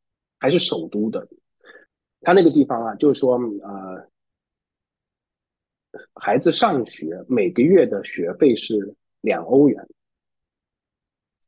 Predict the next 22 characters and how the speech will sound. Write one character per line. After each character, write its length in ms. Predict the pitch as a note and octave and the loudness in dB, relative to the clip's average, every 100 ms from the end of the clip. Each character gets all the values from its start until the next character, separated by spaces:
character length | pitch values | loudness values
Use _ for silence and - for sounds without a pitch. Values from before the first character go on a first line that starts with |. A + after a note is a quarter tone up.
| - | 0
这 80 | D#3+ | 2
个 80 | |
他 140 | C3+ B2+ | 2 0
们 100 | B2 | -2
是 380 | - A2+ G2+ - _ _ _ | -2 -4 -6 -10 _ _ _
拿 180 | F2+ F2 | -12 -8
不 80 | - | -6
出 120 | - | -8
来 100 | F2 | -10
的。 140 | - _ _ _ _ _ _ _ _ _ _ _ | -14 _ _ _ _ _ _ _ _ _ _ _
哪 120 | - | -2
怕， 160 | D#3+ D3 - D3+ | 0 0 -2 -2
当 120 | G3 | 2
然 120 | F#3+ D3 | 6 4
拿 160 | C#3 | 4
得 80 | G3+ | 2
出 120 | G3+ E3+ | 2 0
来 100 | A2 | -2
的， 180 | G#2+ - _ _ | -6 -12 _ _
呃， 300 | F#2+ F#2 F#2 _ _ _ _ - | -16 -14 -16 _ _ _ _ -6
家 160 | D3+ | -4
庭 240 | D3+ - | -2 -6